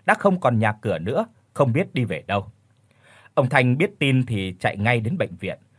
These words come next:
Vợ chồng của chú Lai cũng đến chia buồn. Xác của chú Hào được ông Thanh đưa về đoàn hát làm đám tang cho chú. Sau đám tang, An Yên không còn tâm trạng nào để sống nữa.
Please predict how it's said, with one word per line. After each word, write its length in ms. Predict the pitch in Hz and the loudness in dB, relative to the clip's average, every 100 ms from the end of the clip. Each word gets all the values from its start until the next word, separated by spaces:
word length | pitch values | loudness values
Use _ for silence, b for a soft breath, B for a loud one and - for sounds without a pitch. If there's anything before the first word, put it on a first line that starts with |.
| b b | b b
Vợ 160 | 147 123 | 0 2
chồng 200 | 139 120 | 2 0
của 100 | 98 | -2
chú 140 | 175 | -2
Lai 260 | 202 175 160 | 0 0 -2
cũng 380 | 160 160 202 175 | -4 -4 -4 -2
đến 160 | 151 214 | -2 -2
chia 160 | 165 | -2
buồn. 340 | 151 95 80 69 _ _ - | -2 -2 -6 -8 _ _ -4
Xác 220 | - 208 | 0 0
của 100 | 90 | -4
chú 180 | - 170 | -6 -4
Hào 280 | 139 101 | -2 -2
được 200 | 95 101 | -2 -4
ông 200 | - 139 | -4 -4
Thanh 320 | 135 139 135 147 | -2 -2 -2 -2
đưa 120 | 139 | -4
về 140 | 104 | -4
đoàn 240 | 90 85 80 | -6 -6 -8
hát 240 | 143 196 - _ _ _ | -8 -8 -10 _ _ _
làm 260 | 104 90 80 | -6 -4 -2
đám 200 | 113 180 | -2 -2
tang 220 | 135 117 | -2 -2
cho 80 | 117 110 | -2 -4
chú. 280 | 113 151 233 B B B | -4 -4 -6 B B B
Sau 180 | - 156 | 0 4
đám 160 | 135 | 4
tang, 200 | 208 143 | 2 0
An 200 | 139 135 135 | 2 0 0
Yên 240 | 139 131 | 2 2
không 200 | 131 139 | 0 -2
còn 140 | 107 - | -2 0
tâm 160 | 127 113 | 0 0
trạng 220 | 110 87 | -2 -4
nào 240 | 87 80 | -4 -4
để 140 | - 87 | -6 -6
sống 320 | - 110 147 | -2 2 4
nữa. 200 | 151 180 | 4 0